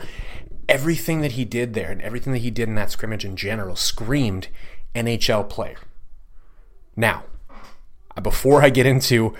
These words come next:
why they have varying chances of actually making the roster, I do wanna talk about Owen Beck, because I felt like Owen Beck's line was also among the best lines that I've seen at camp so far. And Owen Beck today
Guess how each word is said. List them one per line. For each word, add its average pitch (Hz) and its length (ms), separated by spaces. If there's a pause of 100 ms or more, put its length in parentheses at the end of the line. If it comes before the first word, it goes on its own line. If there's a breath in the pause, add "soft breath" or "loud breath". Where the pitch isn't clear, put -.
(180 loud breath)
why 117 300
they 127 160
have 110 200
varying 113 400
chances 107 440
of 101 80
actually 104 320
making 101 240
the 95 80
roster, 101 340
I 101 100
do 120 220
wanna 120 200
talk 113 260
about 101 200
Owen 107 240
Beck, 113 280 (320 loud breath)
because 123 180
I 147 120
felt 190 280
like 143 140
Owen 139 300
Beck's 127 300
line 87 300 (500)
was 117 280
also 131 500
among 110 480
the 101 60
best 120 300
lines 107 260
that 104 80
I've 98 100
seen 110 220
at 101 100
camp 113 240
so 104 160
far. 87 260
And 87 120
Owen 139 240
Beck 143 260
today 92 320